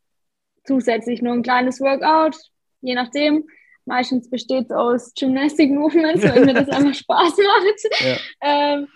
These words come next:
Speaker 1: genau, und dann noch ein zusätzlicher Tag, wo auch nur aus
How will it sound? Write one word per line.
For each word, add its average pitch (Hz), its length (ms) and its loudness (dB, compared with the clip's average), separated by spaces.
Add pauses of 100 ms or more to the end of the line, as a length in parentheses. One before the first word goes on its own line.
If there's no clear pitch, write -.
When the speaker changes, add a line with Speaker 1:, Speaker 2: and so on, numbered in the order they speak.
(380)
Speaker 1:
genau, 269 440 0
und 254 120 -2
dann 247 120 -2
noch 240 140 -4
ein 240 260 -2
zusätzlicher 233 680 -4
Tag, 226 400 -2
wo 220 160 -6
auch 220 160 -8
nur 220 280 -6
aus 220 160 -10